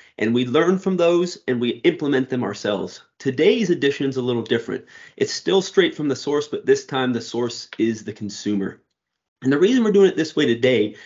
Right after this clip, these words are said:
is because Kelley Blue Book Instant Cash Offer conducted consumer research last fall around what consumers are looking for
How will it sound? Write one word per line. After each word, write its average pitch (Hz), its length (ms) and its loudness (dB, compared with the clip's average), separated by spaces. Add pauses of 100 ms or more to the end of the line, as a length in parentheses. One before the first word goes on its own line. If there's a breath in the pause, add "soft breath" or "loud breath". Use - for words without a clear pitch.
(280 loud breath)
is 120 180 2
because 127 580 0
Kelley 202 280 2
Blue 175 160 -2
Book 160 180 0
Instant 147 260 -2
Cash 127 360 -4
Offer 123 340 0
conducted 139 640 -2
consumer 143 460 0
research 120 640 -4 (340 loud breath)
last 123 560 -4
fall 110 420 0
around 113 320 -2
what 143 300 -2
consumers 156 540 -2
are 113 60 0
looking 110 360 -6
for 101 400 -2